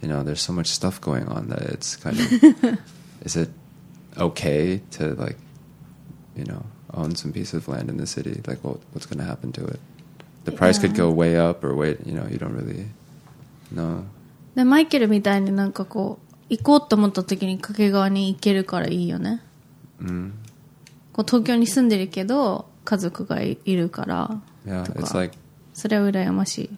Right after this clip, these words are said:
Speaker 1: if I drive at night, it's like, 二時間半。
Speaker 2: うん。
Speaker 1: At night. During the, during the day, it can,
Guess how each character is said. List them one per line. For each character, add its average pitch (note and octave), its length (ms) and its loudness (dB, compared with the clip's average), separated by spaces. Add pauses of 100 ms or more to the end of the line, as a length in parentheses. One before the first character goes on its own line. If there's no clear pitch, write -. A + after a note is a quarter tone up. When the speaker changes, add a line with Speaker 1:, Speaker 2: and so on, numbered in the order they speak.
Speaker 1:
if - 100 -6
I G2+ 120 2
drive F2+ 400 4
at E2+ 180 -2
night, E2 320 0
it's - 260 -10
like, - 300 -8 (420)
二 - 120 -6
時 E2 180 -8
間 D#3+ 240 -8
半。 E3+ 160 -10 (380)
Speaker 2:
う A#3 40 4
ん。 G#3 340 2 (760)
Speaker 1:
At - 160 -6
night. D2 260 -6 (180)
During G2+ 240 4
the, - 360 -4 (160)
during E2+ 240 0
the D2 60 0
day, C#2 240 -2
it - 160 -12
can, - 160 -10